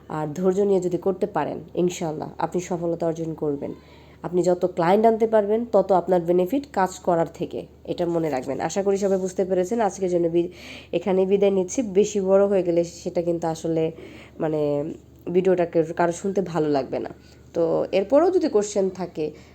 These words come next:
আমি step by step ভিডিও বানিয়ে দেবো, কারণ আপু দেখেন, আমার পক্ষে পসিবল হয় না যে আমি আপনাকে এই যে এতগুলা কথা one by one সবাইকে বলা।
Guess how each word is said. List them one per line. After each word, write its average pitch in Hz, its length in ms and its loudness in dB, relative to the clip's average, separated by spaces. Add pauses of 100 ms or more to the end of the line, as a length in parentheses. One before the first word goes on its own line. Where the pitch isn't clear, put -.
(100)
আমি 247 160 -2
step 240 200 -4
by 214 140 2
step 208 180 -2
ভিডিও 196 280 4
বানিয়ে 170 260 4
দেবো, 156 220 0
কারণ 175 300 2
আপু 175 240 0
দেখেন, 196 400 2 (320)
আমার 175 220 -2
পক্ষে 185 240 -6
পসিবল 208 440 0
হয় 180 220 -2
না 190 120 2
যে 190 180 0
আমি 185 340 2
আপনাকে 175 640 2 (340)
এই 190 100 2
যে 190 120 4
এতগুলা 190 460 4
কথা 190 540 0
one 175 200 2
by 180 220 4
one 170 140 0
সবাইকে 160 380 -4
বলা। 151 320 -6